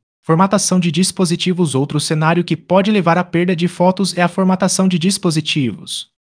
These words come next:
Quando você formata um celular ou um computador,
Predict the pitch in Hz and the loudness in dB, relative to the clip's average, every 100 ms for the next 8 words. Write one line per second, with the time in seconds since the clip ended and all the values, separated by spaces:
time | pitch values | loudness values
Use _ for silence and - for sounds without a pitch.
0 | - 156 175 185 196 185 190 165 175 196 | -4 0 2 0 0 0 0 2 0 0
1 | 196 - 196 175 160 185 196 196 190 190 | -4 -2 0 2 2 0 0 -2 -4 -2
2 | 190 165 175 | 0 0 -2